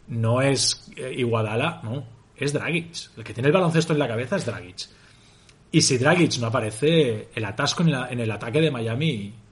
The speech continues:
es muy preocupante, ¿eh? Entonces ya sí que vivimos de jugadas prediseñadas, de que Herro o Duncan Robinson se pongan calientes, o de que Jimmy Butler se espere a los últimos cinco minutos de partido para hacer algo.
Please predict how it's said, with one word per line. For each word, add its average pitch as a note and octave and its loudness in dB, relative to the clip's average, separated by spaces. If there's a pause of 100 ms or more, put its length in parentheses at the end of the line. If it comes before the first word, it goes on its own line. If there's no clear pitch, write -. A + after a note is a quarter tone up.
(180)
es - 0
muy C3+ 2
preocupante, A#2+ -6
¿eh? G3 -6
Entonces D3+ 4
ya F#3+ 8
sí F3 4
que E3+ 6
vivimos G#3 6 (500)
de C3+ 2
jugadas C#3 4
prediseñadas, E3 4
de A#2+ -2
que B2+ -2
Herro F3+ 6
o C#3 2
Duncan D3+ 4
Robinson B2+ 2 (420)
se - -4
pongan C#3 2
calientes, G3+ 4 (1500)
o B2+ -2
de B2+ 0
que A2+ 4
Jimmy C3+ 2
Butler D#3+ 6
se D#3 0
espere D3 6 (100)
a B2 0
los A#2 0
últimos D3 4
cinco D3+ 4
minutos C#3+ 4
de C#3+ 6
partido C#3+ 4
para C3+ 2
hacer A2+ -2
algo. F#2+ -10